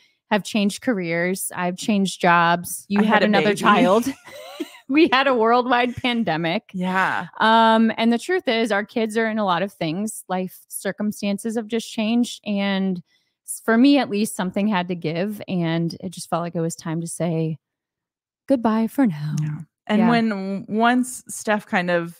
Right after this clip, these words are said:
Speaker 2: started talking about it, I started think-, started thinking, you know, I'm not putting as much into this as I used to. Um, and that's a disservice to our listeners.
Speaker 1: Yeah, and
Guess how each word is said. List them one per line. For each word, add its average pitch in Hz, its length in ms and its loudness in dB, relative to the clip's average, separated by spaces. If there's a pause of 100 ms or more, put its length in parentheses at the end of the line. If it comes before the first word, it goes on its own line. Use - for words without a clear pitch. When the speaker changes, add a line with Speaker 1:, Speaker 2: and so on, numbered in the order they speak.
Speaker 2:
started 185 380 0
talking 180 380 -2
about 156 240 -2
it, 160 140 -2
I 156 80 2
started 151 440 -8
think-, 165 280 -6
started 151 420 -2
thinking, 160 360 -6
you 147 60 -6
know, 139 120 -2
I'm 170 120 -2
not 165 240 2 (160)
putting 175 380 -2
as 165 180 -2
much 170 220 -2
into - 280 -6
this 143 260 -4
as 170 120 -6
I 139 40 -2
used 143 420 -6
to. 143 300 -2 (480)
Um, 127 480 0 (200)
and 170 420 0 (180)
that's 196 400 2
a 220 60 -4
disservice 220 760 -4
to - 120 -6
our 190 120 0
listeners. 220 500 -6
Speaker 1:
Yeah, 226 200 8
and 220 260 6